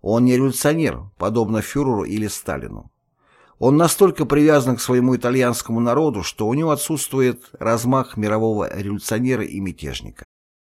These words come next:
Но пути к отступлению не было. Начались серенькие сто дней Муссолини. В конце сентября он основал свой штаб на берегу озера Гарда. Это жалкое призрачное правительство известно под названием Республика Салло.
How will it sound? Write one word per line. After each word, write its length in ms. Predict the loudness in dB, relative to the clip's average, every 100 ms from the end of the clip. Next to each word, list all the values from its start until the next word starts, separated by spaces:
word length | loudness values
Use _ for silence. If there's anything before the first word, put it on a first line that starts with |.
| _ _
Но 320 | -2 4 4
пути 360 | 4 0 0 0
к 80 | 0
отступлению 720 | 0 0 0 2 2 2 2
не 180 | 2 0
было. 440 | -2 -6 -8 -12 _ _ _ _
Начались 580 | -2 0 4 2 2 -2
серенькие 800 | -6 -8 0 4 4 2 0 -2
сто 240 | -2 0 0
дней 260 | 2 2
Муссолини. 720 | 0 -2 -4 -4 -6 -10 -16 -20 _ _ _ -20 -20
В 80 | -6
конце 380 | 2 2 4 2
сентября 600 | 2 0 0 2 4 6
он 120 | 4
основал 460 | 0 0 2 4 2
свой 240 | 2 0
штаб 420 | 0 2 2 2
на 120 | -2 -2
берегу 360 | 0 0 2
озера 300 | 0 0 -2
Гарда. 640 | -2 -2 -2 -2 -8 -10 -14 -20 _ _ _ _ -20 -8
Это 260 | -2 0 2
жалкое 460 | 6 4 6 2 4
призрачное 580 | 4 2 0 0 0
правительство 880 | 0 0 0 -2 -6 -6 -4 -4 -4
известно 460 | -2 0 0 0 -4
под 180 | -4 -2
названием 680 | 0 0 2 2 2 0 0
Республика 640 | -2 -4 -6 -4 -4 -6
Салло. 600 | -6 -4 -4 -4 -10